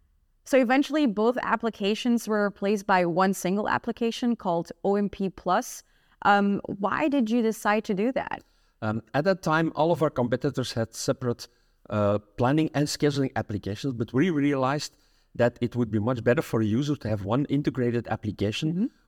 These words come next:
Speaker 2: where you could have, uh, as well both pla-, planning functionality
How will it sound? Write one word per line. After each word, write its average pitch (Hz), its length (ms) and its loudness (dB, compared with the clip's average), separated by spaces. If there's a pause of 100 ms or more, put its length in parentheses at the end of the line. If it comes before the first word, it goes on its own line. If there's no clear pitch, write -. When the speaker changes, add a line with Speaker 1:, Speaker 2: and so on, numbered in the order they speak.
Speaker 2:
where 110 240 4
you 127 200 0
could 123 240 -2
have, 113 500 -4
uh, 98 440 0 (180)
as 113 200 0
well 117 380 4
both 113 500 -2 (120)
pla-, 117 220 2 (100)
planning 127 260 0
functionality 139 640 -4